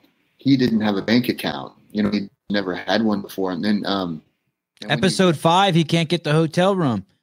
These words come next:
Speaker 2: He's
Speaker 1: Right.
Speaker 2: in a fa-, someone gets him a fancy hotel room and he can't get in the room 'cause they ask for a credit card and a debit, or a debit card. And he looks, he's, like, looking around like,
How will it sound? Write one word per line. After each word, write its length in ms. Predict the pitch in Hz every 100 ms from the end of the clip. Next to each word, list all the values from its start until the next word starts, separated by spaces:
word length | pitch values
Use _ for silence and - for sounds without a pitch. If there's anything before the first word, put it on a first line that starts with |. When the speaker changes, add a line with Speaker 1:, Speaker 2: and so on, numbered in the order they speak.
| _ _ _ -
Speaker 2:
He's 180 | 147 147
Speaker 1:
Right. 40 |
Speaker 2:
in 60 | 175
a 40 |
fa-, 240 | 156 185 156
someone 320 | 190 196 190
gets 200 | 185 185
him 100 | 185
a 80 | 160
fancy 380 | 185 185 185
hotel 440 | 185 185 - 190 180
room 200 | 196 156
and 100 | 170
he 60 | 160
can't 320 | 139 180 -
get 120 | 185
in 60 | 175
the 120 | 175
room 240 | 180 196
'cause 180 | 196 165 139 - 135
they 140 | 160 170
ask 200 | 180 -
for 140 | 185
a 60 | 165
credit 360 | - 180 190
card 300 | - 180 160
and 40 | 175
a 40 |
debit, 420 | 123 156 165 185
or 120 | - 151
a 60 |
debit 380 | 139 160 180 -
card. 280 | 131 160 143
And 80 | 170
he 80 |
looks, 300 | 139 170 - 165 -
he's, 220 | 175 143
like, 180 | 170 151
looking 280 | 165 165 160
around 320 | 156 156 156
like, 220 | 131